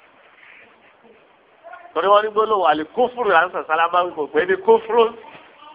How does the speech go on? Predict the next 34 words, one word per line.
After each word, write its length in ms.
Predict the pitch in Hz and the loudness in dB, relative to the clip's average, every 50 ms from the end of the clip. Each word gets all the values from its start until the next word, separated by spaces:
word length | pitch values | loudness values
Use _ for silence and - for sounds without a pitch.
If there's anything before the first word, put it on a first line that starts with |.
| - _ | -20 _
Ó 120 | _ - 175 | _ -4 0
yẹ 120 | 202 196 196 | 0 0 0
kí 120 | 196 233 | 0 -2
yẹn 200 | 240 214 175 175 | 0 0 0 0
gẹ́ 200 | 165 185 190 196 | 2 0 -2 2
jákèsí 460 | 185 196 185 - - 156 156 139 - 135 | 2 2 0 0 -2 -10 -14 -14 -18 -20
fún 140 | _ - 143 | _ -6 -4
wa. 120 | 139 120 - - _ _ _ _ - _ _ _ _ - - _ _ _ _ _ - - - _ _ _ _ _ _ _ - - - _ _ _ _ _ _ _ _ _ _ _ _ _ _ _ _ 302 330 370 - - - - - - - _ _ _ _ _ - 120 123 135 143 170 170 - - - _ _ _ - | -4 -4 -4 -8 _ _ _ _ -20 _ _ _ _ -20 -20 _ _ _ _ _ -20 -20 -20 _ _ _ _ _ _ _ -20 -20 -20 _ _ _ _ _ _ _ _ _ _ _ _ _ _ _ _ _ -20 -20 -20 -20 -20 -20 -20 -20 -20 _ _ _ _ _ -8 -2 0 2 2 0 -2 -6 -16 -20 _ _ _ -2
Ẹ 80 | 156 185 | 0 0
rí 120 | 214 208 | 0 0
i 20 | 190 | 2
pé 100 | 196 208 | 2 2
àwọn 200 | 202 180 175 160 | 4 4 2 0
àhàdíìsì 600 | 147 143 - - 147 147 151 180 202 190 165 147 | -2 -4 -2 -2 -2 -2 -2 -4 -8 -10 -12 -8
tá 120 | 135 180 170 | -2 0 0
a 80 | 160 | 0
ti 120 | 156 160 156 | 0 -4 -6
kà 120 | - 147 147 | -2 2 2
á 80 | 156 | 4
wájú. 300 | 165 175 175 180 156 180 180 _ _ _ _ _ _ _ _ _ _ _ _ _ _ _ _ _ _ | 4 4 2 0 -4 -14 -20 _ _ _ _ _ _ _ _ _ _ _ _ _ _ _ _ _ _
Bí 60 | 151 160 156 | -10 -6 0
kò 100 | 156 165 165 | 2 2 2
máa 200 | 165 160 160 156 | 4 2 0 0
sọ 80 | 156 | -2
wípé 260 | 160 170 165 165 175 175 156 143 | -6 -8 -8 -10 -12 -12 -12 -6
bainal 540 | - 165 175 185 185 185 175 170 160 160 156 139 | -2 -2 -2 -2 -4 -6 -6 -6 -4 -2 -2 0
abdi 440 | - 151 175 - - - - - 151 | 2 0 0 0 -2 -10 -14 -10 -8
wa 200 | 147 147 143 147 | -4 -2 -2 -2
bainal 580 | 143 143 151 160 165 170 160 151 156 151 147 147 | -2 -2 -4 -4 -4 -6 -6 -6 -6 -6 -6 -8
kufri. 520 | - - - 175 147 - - - 131 127 113 - _ _ _ _ _ _ _ _ _ _ | -10 -10 -10 -10 -10 -12 -14 -14 -14 -14 -14 -16 _ _ _ _ _ _ _ _ _ _
Alif 280 | - 156 175 185 170 - | -6 -4 -4 -4 -4 -4
lam 300 | 151 139 139 143 143 147 | -4 -2 2 2 0 0
mim 120 | 151 160 147 | -2 -6 -10
mẹ́mẹ́. 360 | 143 143 151 151 156 156 139 | -8 -8 -8 -6 -8 -10 -10